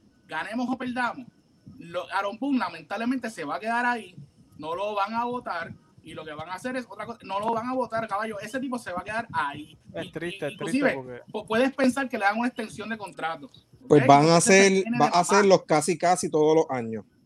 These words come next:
Speaker 1: ese nene de mamá, tú no sabes, el, lo que pasa es lo que los americanos usan solamente un apellido. Él es Aaron Boone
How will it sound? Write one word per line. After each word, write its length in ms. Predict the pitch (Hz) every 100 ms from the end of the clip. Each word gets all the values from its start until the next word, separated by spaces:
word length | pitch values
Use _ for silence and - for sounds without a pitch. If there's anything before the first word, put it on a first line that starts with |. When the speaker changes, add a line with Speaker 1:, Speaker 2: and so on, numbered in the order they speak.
| -
Speaker 1:
ese 180 | 175 233 240
nene 160 | 247
de 40 | 247
mamá, 240 | 240 233
tú 120 | 233 240
no 120 | 254
sabes, 280 | 277 269 -
el, 180 | 196 -
lo 160 | - 208
que 40 |
pasa 180 | 226 262
es 20 |
lo 80 | 262
que 60 |
los 80 | 233
americanos 460 | 226 202 196 262 254
usan 140 | 220 226
solamente 340 | 240 247 233
un 80 | 240
apellido. 500 | 233 196 214 196 -
Él 100 | -
es 120 | 240 -
Aaron 360 | 220 262 254
Boone 220 | 226 277